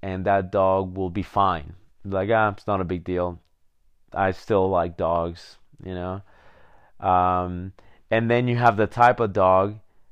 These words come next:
the, uh, another type of dog that will maybe go through something very similar, will be attacked by maybe one dog,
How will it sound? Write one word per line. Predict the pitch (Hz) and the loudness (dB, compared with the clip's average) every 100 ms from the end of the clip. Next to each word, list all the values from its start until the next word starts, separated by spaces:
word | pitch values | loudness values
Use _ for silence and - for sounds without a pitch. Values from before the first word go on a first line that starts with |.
| - - | -20 -12
the, | 101 - - | -8 -8 -8
uh, | - | -6
another | 107 113 131 123 | -4 -2 0 0
type | 107 98 95 | 0 0 0
of | 87 | -4
dog | 92 92 92 | 0 0 -2
that | 95 92 90 | -2 0 0
will | 104 | -2
maybe | 107 120 123 | -2 -2 -2
go | 104 120 | 2 0
through | 113 110 | 0 -6
something | 123 107 113 | -4 -4 -4
very | 107 104 | 0 0
similar, | 92 - 170 107 95 | -2 -4 -2 0 -2
will | 92 | -4
be | 95 98 | -4 -2
attacked | 90 - 101 98 95 | -2 -2 -2 -2 -2
by | 95 92 - | -2 -2 -4
maybe | 107 101 104 | -6 -4 -4
one | 101 117 156 143 | -4 0 0 2
dog, | 92 80 82 87 | 0 0 -2 -6